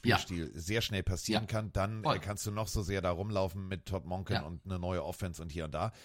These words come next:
Speaker 2: Ähm, ich würd tatsächlich sagen, dass die Offense von Matt Canada, also von den Steelers, die ist, die ist packed. Die ist wirklich komplett packed. Wenn du mir überlegst, du hast in der, in, als Wide Receiver, äh, du hast Gunnar Olszewski,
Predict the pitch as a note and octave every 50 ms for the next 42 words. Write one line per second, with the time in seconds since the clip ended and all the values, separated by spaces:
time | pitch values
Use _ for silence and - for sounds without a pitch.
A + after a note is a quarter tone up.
0 | - - - - - _ _ _ G#2+ G#2+ G#2 G#2+ G#2+ G#2+ G#2+ G#2 - - _ -
1 | C#3+ - - F#3 - - D#3 C3+ B2 C#3+ D3 D3+ D3 B2+ C#3+ C#3 C#3+ C#3+ B2 A2+
2 | - - G#2+ - A2 C#3+ - E3 C#3 - - A2+ G#2+ G#2 G2+ - - - C#3+ D#3+
3 | D#3 A#2 E2 C#2+ C2 A1+ B1 F2 D#2 F2 - - G2+ F2+ E2+ E2 - - A#2+ C3
4 | A#2+ F#2+ F2+ F#2 - - - - - - - - - - G#2+ B2 B2 B2 - -
5 | - - C3+ B2 - - - B2+ A#2 - - - - - - - G#2 G#2 F2 A2
6 | - - C3 A2 - - A#2+ G#2 G2 A2 A2 - - - G#2 - - A2 G#2 A2
7 | A2 G#2+ G2 A2 G#2+ G#2 F#2+ E2+ - - G#2+ F#2+ F2 A2 B2+ - - - - G#2+
8 | G#2+ G#2 G2 F#2+ F#2 D2+ E2+ F2 - - F#2+ F2+ F#2+ F#2+ A2+ F2+ - F#2 - -
9 | D#2+ C#2+ C2 C2 - - - - - - _ _ _ - G2 G#2 G2 G#2+ A2+ A2
10 | - - A#2+ C3 D#3 D3+ B2+ A#2 G#2+ - - A#2 - - - D2+ B1 -